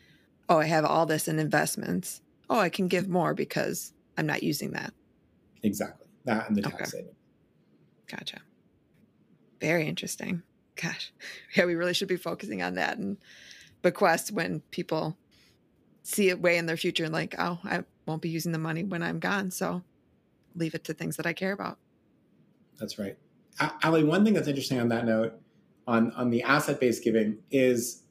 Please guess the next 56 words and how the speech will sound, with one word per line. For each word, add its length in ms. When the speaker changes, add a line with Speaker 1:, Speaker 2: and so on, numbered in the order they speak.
Speaker 2:
you 320
know, 160
you 140
probably 320
get 440
some 140
questions 540
and 100
your 100
listeners 300
probably 220
wonder 220
about 180
donor 260
advised 420
funds. 320
And 180
the 120
rise 340
of 80
donor 240
advised 360
funds 200
is 80
probably 300
the 100
dominant 560
story 300
in 60
philanthropy 460
over 120
the 80
last 320
twelve 240
years. 300
Planned 200
giving 180
is 60
Speaker 1:
Mm-hmm. 60
Speaker 2:
probably 180
the 80
dominant 340
story 200
over 80
the 60
next 180
twelve 240
years, 200
but, 240
but 120
the 100
rise 240
of 100
dafs 360
has 120
been, 320